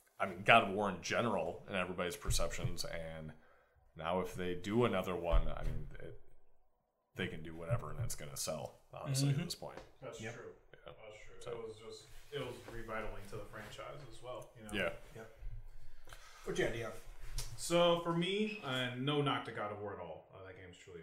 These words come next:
Speaker 3: amazing. Um, for
Speaker 2: We
Speaker 3: my,
Speaker 2: know.
Speaker 3: for my personal,
Speaker 2: <laughs>
Speaker 3: for my personal view and how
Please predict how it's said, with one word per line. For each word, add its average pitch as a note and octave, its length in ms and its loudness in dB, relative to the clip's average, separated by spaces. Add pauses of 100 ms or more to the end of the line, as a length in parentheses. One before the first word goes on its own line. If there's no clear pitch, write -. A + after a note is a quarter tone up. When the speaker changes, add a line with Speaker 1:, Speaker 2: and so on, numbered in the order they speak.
Speaker 3:
amazing. D#2 260 -16 (400)
Um, E2+ 320 -12 (260)
for A#2+ 120 -4
Speaker 2:
We E3 100 4
Speaker 3:
my, C3 60 4
Speaker 2:
know. - 80 -2 (260)
Speaker 3:
for C#3+ 100 -2
my C3+ 140 4
personal, - 840 8
Speaker 2:
<laughs> - 40 -10
Speaker 3:
for C#3 80 -4
my C3 160 0
personal C3+ 560 2
view A2 200 -4
and G#2+ 80 -6
how G#2 200 -6